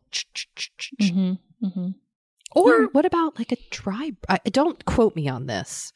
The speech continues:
Speaker 1: But what about a dry brush?
Speaker 2: I think that's gonna be too
Speaker 1: Too
Speaker 2: harsh.
Speaker 1: rough for the
Speaker 2: I
Speaker 1: sensitive
Speaker 2: think that's
Speaker 1: head
Speaker 2: why you
Speaker 1: area?
Speaker 2: wanna get this, like, something more like this scalp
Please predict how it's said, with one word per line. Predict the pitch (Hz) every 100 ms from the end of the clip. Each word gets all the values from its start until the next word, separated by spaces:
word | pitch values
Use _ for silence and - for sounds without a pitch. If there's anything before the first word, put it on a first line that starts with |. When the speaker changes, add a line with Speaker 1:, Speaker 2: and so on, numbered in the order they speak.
| _ _ -
Speaker 1:
But | 202
what | 240
about | 294
a | 277
dry | 214 220 294
brush? | - - - -
Speaker 2:
I | -
think | - 277
that's | 339 -
gonna | 302
be | 285 254
too | - 269 240
Speaker 1:
Too | - 285
Speaker 2:
harsh. | 427 214 202 165
Speaker 1:
rough | 170 214
for | - 202
the | 180
Speaker 2:
I | 175
Speaker 1:
sensitive | - - 254
Speaker 2:
think | 294
that's | 277 294
Speaker 1:
head | 269
Speaker 2:
why | 269
you | 277
Speaker 1:
area? | 277
Speaker 2:
wanna | 262 254 240
get | 240 240 -
this, | 220 214 - -
like, | 214 190 - - -
something | - 233 220 208
more | 202
like | 190 180 - _ -
this | 214 196 - - - - -
scalp | - 233 240